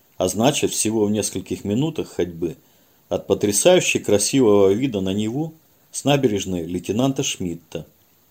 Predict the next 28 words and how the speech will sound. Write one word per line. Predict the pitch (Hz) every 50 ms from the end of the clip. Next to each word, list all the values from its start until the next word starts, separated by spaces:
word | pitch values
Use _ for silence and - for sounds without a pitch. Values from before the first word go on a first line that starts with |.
| _ _ _ _ _ _ _ _ _ _ _ _ _ _ _ -
Даже | - 147 143 190 175
странно, | - - 208 220 214 190 156 120
что | - - - 123
подобное | - - 120 131 135 120 113 117 117
учреждение | 110 113 - - 120 120 117 123 139 156 143 120 104
до | 104 110
сих | - - - -
пор | - - 160 170 160 - _ _ _ _ _ _ -
продолжало | 104 104 101 120 123 123 - 151 135 123 117
пребывать | - 117 117 113 120 120 135 147 147 143 -
в | - -
своих | - - 101 110 123 123 -
исторических | 101 - - 113 117 123 117 - - - - - -
стенах, | - - - - 85 76 71 69 - _ _ _ _ _ _ _ _ _ _ _ _ _ _ _ _
а | -
не | 95 113 127
оказалось | 139 139 180 175 160 175 170 135 107 92 - - 117
выдавлено | 131 120 101 95 90 90 90 90 87 80
куда-нибудь | - 101 95 92 90 92 87 85 90 85 - _ _ _ _ _ _
в | -
спальные | - - - 131 117 104 98 95 92 98
районы, | 98 110 113 117 113 101 90 82 73 71 - _ _ _ _ -
а | 98
то | - - 120 110
и | 110
вовсе | 120 123 107 92 - - - 80
в | 87 98
область. | 101 87 85 80 - - - -